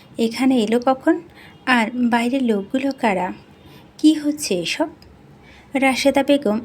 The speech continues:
একটা দীর্ঘশ্বাস ফেলে ফাঁকা কণ্ঠে বললেন, "আমি নিজেও তো কিছু বুঝতে পারছি না মা, কি হচ্ছে এসব?" তারপর ধীরে ধীরে সব খুলে বলল তিনি। কিভাবে ইরফানের কথা বিশ্বাস করে তিনি ভুল করেছিলেন,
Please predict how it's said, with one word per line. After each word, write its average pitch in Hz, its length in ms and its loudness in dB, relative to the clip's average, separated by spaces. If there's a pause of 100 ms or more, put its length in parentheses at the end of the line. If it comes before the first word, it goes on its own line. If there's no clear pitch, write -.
একটা 262 360 0
দীর্ঘশ্বাস 226 840 -2
ফেলে 208 300 -2 (120)
ফাঁকা 233 360 -4 (460)
কণ্ঠে 233 360 0
বললেন, 196 400 -6 (460)
"আমি 269 240 2
নিজেও 240 360 0
তো 302 140 0
কিছু 247 400 -4 (140)
বুঝতে 254 360 0
পারছি 185 400 -4
না 180 140 -4
মা, 180 220 -10 (580)
কি 302 160 6
হচ্ছে 262 400 0
এসব?" 302 260 -4 (1080)
তারপর 226 400 0 (400)
ধীরে 247 340 -2
ধীরে 196 420 -6
সব - 360 0 (140)
খুলে 240 280 0
বলল 196 380 -2
তিনি। 180 380 -8 (420)
কিভাবে 302 460 4 (120)
ইরফানের 254 540 0
কথা 294 240 -2
বিশ্বাস 240 540 -4
করে 285 200 4
তিনি 240 280 0
ভুল 254 380 -14
করেছিলেন, 180 680 -6